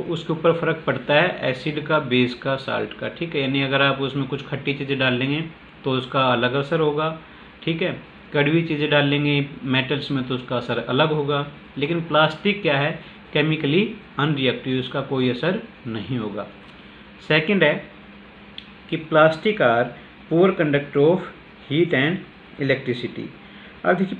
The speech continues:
plastic के अंदर से heat भी pass नहीं होती और current भी pass नहीं होता, ठीक है ना। तो हम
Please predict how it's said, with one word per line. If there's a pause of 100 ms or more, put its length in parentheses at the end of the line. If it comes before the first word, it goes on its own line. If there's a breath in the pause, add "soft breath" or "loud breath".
plastic
के
अंदर
से (320)
heat
भी
pass
नहीं
होती
और (200)
current
भी
pass
नहीं
होता, (520)
ठीक
है
ना। (440 loud breath)
तो
हम